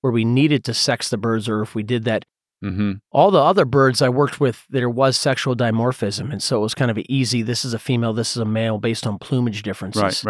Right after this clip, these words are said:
Speaker 2: right.
Speaker 1: No, that's an excellent point. Another way you could get at least indirect evidence for the sex of the bird would be based on vocalization.
Speaker 2: Okay.
Speaker 1: And so if you know that that bird vocalized and it was the, most likely the male.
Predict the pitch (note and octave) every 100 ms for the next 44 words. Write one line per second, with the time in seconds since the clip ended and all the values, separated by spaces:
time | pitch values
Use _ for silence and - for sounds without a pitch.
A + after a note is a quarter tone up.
0 | G2 D3 _ _ A#2+ C3+ C3 C#3+ C#3+ C3+
1 | D3+ - B2+ G#2 C#3+ C3 G#2+ - _ _
2 | _ _ - C#3+ D#3+ E3+ D3+ D#3 D3 C3+
3 | - D3+ B2+ C#3+ - C#3 C#3+ - E3 F3
4 | D#3 B2+ - C3 B2 A#2+ - - C3 A#2+
5 | A2+ - C3+ B2 - A#2 G#2+ A#2+ A2 B2+
6 | A#2+ A#2+ A2+ G#2+ _ _ _ C3+ C3 -
7 | A#2+ A2 A#2+ A#2 G#2 G#2 G2+ F#2+ F#2+ _
8 | - F#2+ G2 G2+ - C3 B2+ C3 C3 C#3
9 | C3+ B2 C3+ B2+ A#2 A#2+ G#2+ C3 A#2+ B2
10 | A2+ A#2 A2 A2+ C3+ B2 G#2 A2 G2 _
11 | _ _ _ _ _ _ B2 B2 A#2+ B2+
12 | A#2 B2 A2 G#2 G#2+ A2 G#2 F#2+